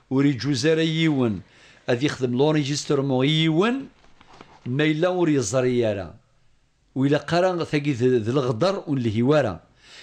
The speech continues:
نغضى فريدة قيم لك نسير بعث، آه، أذي يخدم التليفون، أسي يخدم الصوت.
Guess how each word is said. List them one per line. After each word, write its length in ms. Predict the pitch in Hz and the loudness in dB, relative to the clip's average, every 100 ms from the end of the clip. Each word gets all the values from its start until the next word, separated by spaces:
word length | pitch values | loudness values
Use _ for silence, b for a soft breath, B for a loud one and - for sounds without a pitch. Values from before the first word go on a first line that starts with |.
| B | B
نغضى 380 | 131 131 165 175 | -2 0 0 -2
فريدة 400 | 175 175 170 160 | 0 0 2 0
قيم 340 | 143 165 160 | -2 -2 0
لك 180 | 160 - | 0 -2
نسير 300 | 139 - 139 | -4 0 0
بعث، 380 | 123 214 208 - _ _ b b b b - | 0 -2 -2 -10 _ _ b b b b -2
آه، 280 | 147 170 | 0 2
أذي 100 | 160 | 2
يخدم 240 | 156 135 131 | 0 -2 -6
التليفون، 540 | 123 - 156 156 214 | -4 -2 0 0 -2
أسي 180 | 214 185 | -2 -2
يخدم 200 | 123 135 | -2 -4
الصوت. 420 | 127 - 160 120 | -4 -2 0 -2